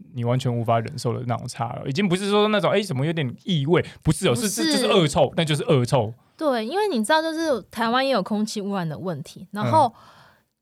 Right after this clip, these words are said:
Speaker 2: 我知道加拿大也有空气污染的问题，但是我认为说加拿大空气就是相较于台湾应该是比较好的一个状态。
Speaker 1: 嗯。
Speaker 2: 但可能是我去到这个地方，刚好它也是一个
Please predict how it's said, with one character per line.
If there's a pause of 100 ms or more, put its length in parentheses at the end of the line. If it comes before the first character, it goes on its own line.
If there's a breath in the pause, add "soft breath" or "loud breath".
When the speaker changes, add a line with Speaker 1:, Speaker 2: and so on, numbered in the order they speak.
(160)
Speaker 2:
我
知
道
加
拿
大
也
有
空
气
污
染
的
问
题，
但
是
我
认
为
说
加
拿
大
空
气
就
是
相
较
于
台
湾
应
该
是
比
较
好
的
一
个
状
态。 (160 loud breath)
Speaker 1:
嗯。
Speaker 2:
但
可
能
是
我
去
到
这
个
地
方，
刚
好
它
也
是
一
个